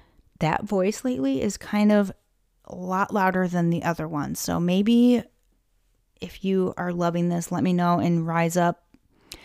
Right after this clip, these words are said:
and raise up my positive, good voice, the tr-, the voice of truth, which is honest, not always pretty, but always honest, and let me know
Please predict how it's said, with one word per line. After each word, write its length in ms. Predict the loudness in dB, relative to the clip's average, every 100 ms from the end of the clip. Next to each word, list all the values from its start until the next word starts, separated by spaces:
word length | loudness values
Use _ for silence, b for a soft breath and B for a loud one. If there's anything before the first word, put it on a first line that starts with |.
| B -4
and 320 | 0 2 0
raise 400 | 0 2 2 4
up 380 | 6 6 6 -2 -6
my 600 | -2 2 4 6 4 0 -6 _ _ _ _ _ _ -16 -12
positive, 720 | -2 2 2 0 -4 -6 -2
good 180 | 0 0
voice, 520 | -2 -6 -6 -8 -12 B B B B B B B B B B B -6
the 80 | -6
tr-, 180 | -4 -4
the 120 | 2
voice 300 | 4 4 4
of 100 | 0
truth, 440 | -4 -2 -2 -4 -6
which 200 | -4 0
is 320 | 0 0 -6 -8
honest, 600 | 0 2 4 0 -4 -8 -14 -2
not 360 | 2 4 6
always 260 | 6 4 2
pretty, 340 | 0 -4 -4
but 200 | -4 -6 -6
always 300 | -2 -2 0
honest, 480 | -2 -2 -4 -6 -12 -6
and 460 | -2 0 0 -2 -8 _ _ _ _ _ _ _ -8
let 200 | -4 -2
me 140 | 0
know 480 | 0 0 0 -2 -4